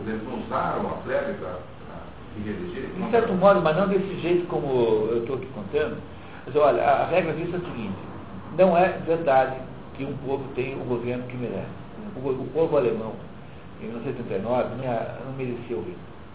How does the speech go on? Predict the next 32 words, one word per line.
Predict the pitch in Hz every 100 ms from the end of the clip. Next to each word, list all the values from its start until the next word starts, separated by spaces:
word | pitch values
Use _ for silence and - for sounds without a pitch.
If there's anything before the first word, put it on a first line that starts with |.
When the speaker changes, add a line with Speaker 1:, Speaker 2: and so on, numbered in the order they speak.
| -
Speaker 2:
com | -
toda | 160 151
a |
sinceridade. | 123 113 117 104 95 - 98 - - - - - - -
Mas | 131 151
no |
caso | 156 165 143
do |
Brasil | 131 120 147 160
é | 147
rigorosamente | - 180 147 135 123 131 -
verdade. | 110 - - - - - -
E | 120 -
que | 120 127
é | 135 - -
absolutamente | - 147 - - - 120 120 -
verdade, | 110 104 123 -
pode | - -
ter | -
certeza | 123 117 120 120 - - - - -
que | 135
não | 123 120
há | 120
nenhuma | 120 123 131
dúvida | 120 110 117 - 110 - - - -
disso. | - - - - - - - - - - - - - -
Como | 180 160 123 120 139
o |
Brasil | 139 131 117 151 160
é | 156
uma | 135 113
sociedade | - 120 113 113 139 127